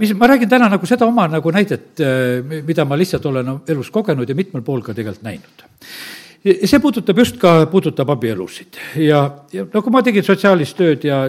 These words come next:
siis oli niimoodi, et ma vahest nagu nägin sedasi, et inimesed tulid, et noh, laps haige ja, ja vaja abi saada ja tead, et me kasvatame vigast last ja värki ja,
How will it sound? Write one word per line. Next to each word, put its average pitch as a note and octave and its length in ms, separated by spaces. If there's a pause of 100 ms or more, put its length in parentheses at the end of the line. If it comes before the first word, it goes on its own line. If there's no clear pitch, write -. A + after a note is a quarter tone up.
siis E3+ 220
oli D#3 100
niimoodi, D3+ 300
et C3+ 100
ma E3+ 140
vahest F3 240
nagu C#3+ 220 (100)
nägin D3+ 240
sedasi, C#3 320
et D#3+ 80
inimesed B2 320
tulid, C#3 320
et C3+ 160
noh, D3+ 140 (180)
laps E3+ 240
haige C#3+ 320
ja, C#3+ 140 (720)
ja E3 100
vaja E3 220
abi D3+ 240
saada D3 480
ja C#3+ 100
tead, D3 220
et D3 160
me D#3 160
kasvatame C#3+ 480
vigast D3 320
last D#3 240
ja D3 80
värki C#3+ 320
ja, C3+ 80